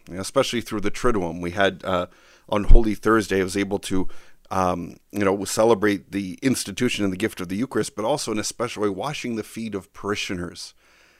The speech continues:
And I did that here in Chatham at Saint Joseph's Church, going through, and many of them,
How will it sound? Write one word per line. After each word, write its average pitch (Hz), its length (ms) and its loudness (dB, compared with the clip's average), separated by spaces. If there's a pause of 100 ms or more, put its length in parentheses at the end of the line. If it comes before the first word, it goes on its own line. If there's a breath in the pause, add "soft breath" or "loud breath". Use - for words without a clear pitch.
(200 soft breath)
And - 80 -4
I 101 60 2
did 101 180 -4
that 101 160 2
here 104 160 0
in 95 80 0
Chatham 98 320 4
at 87 80 -4
Saint 90 200 -4
Joseph's 95 380 -2
Church, - 340 -2
going 113 300 2
through, 104 480 -4 (960 loud breath)
and 110 160 -2
many 131 220 4
of 110 80 4
them, 101 160 -2